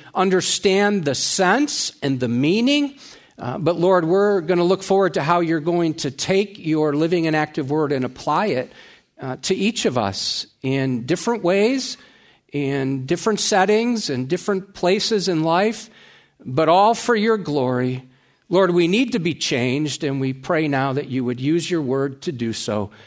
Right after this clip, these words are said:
as your Holy Spirit does his work. We pray in Jesus' name, and all God's people said, "Amen." Here's our main point today. No matter what happens,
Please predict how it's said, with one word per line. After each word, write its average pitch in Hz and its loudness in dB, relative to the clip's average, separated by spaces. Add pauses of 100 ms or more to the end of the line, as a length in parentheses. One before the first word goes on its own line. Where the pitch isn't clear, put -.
(200)
as 120 -6
your 120 -2
Holy 131 -2
Spirit 123 -4
does 107 -4
his 139 -4
work. 104 -4
We 110 -6
pray 117 -4
in 107 -2
Jesus' 131 -4
name, 131 -2
and 117 -2
all 123 0
God's 123 -2
people 120 -6
said, 110 -4 (480)
"Amen." 110 -2
Here's 170 0
our 160 4
main 139 0
point 127 -4
today. 110 -2
No 131 0
matter 143 0
what 139 0
happens, 104 -4